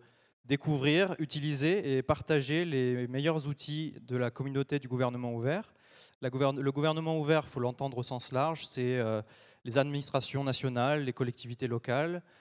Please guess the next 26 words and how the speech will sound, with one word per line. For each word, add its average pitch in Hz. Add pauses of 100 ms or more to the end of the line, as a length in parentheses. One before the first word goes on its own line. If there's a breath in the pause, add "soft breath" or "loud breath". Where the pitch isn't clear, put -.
(120)
la 123
société 143
civile 139
et 127
les 113
citoyens. 135 (840)
Et 135
ces 143
outils, 165
ce 156
sont 143
des 131
outils 147
pour, 120
euh, 117
publier 127
des 131
données 127
publiques, 135
pour, 120
euh, 117
mener 139
des 127
consultations 139
citoyennes, 131
euh, 113